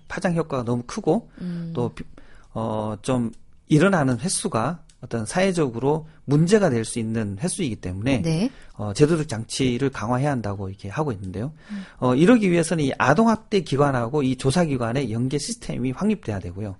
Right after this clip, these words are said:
Speaker 2: 음.
Speaker 1: 또 가정폭력 부모의 국가적 치료, 또 폭력성이 있는 이 부모들이 있지 않습니까?
Speaker 2: 네, 그렇죠.
Speaker 1: 그런 치료를 국가적이, 국-, 국가가 책임지고
Speaker 2: 네.
Speaker 1: 또 교육하고 또 이 정신질환에 대한 이 가정 내 인식,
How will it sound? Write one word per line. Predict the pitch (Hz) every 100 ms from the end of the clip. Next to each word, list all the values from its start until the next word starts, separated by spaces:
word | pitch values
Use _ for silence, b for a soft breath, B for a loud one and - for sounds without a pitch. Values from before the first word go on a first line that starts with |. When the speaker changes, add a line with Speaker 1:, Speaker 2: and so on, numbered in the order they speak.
| 190
Speaker 2:
음. | 175 170 170 165 -
Speaker 1:
또 | 135
가정폭력 | - 151 240 240 254 254 254 -
부모의 | 160 151 143 139 170 190
국가적 | 127 175 156 135
치료, | - 208 95 - - _ _ - -
또 | 120
폭력성이 | - 277 294 262 185
있는 | 123 120 104 -
이 | 113
부모들이 | - 139 139 104
있지 | 92
않습니까? | 107 101 92 127 165
Speaker 2:
네, |
그렇죠. | 156 170 160 - 135 -
Speaker 1:
그런 | 143 147 160 151
치료를 | - 240 214 214 -
국가적이, | 151 208 175 127 104 135 185
국-, | - 135 -
국가가 | - 143 196 147
책임지고 | - 196 180 107 95 131 -
Speaker 2:
네. | 160 160 247 B B -
Speaker 1:
또 | 127 117
교육하고 | 147 175 - 110 98 160 185 -
또 | 143
이 | 135 127
정신질환에 | 151 175 240 262 233 214 180 147
대한 | 135 143
이 | 127 127 113
가정 | - 113 135 151 147
내 | 131 131
인식, | 135 160 151 -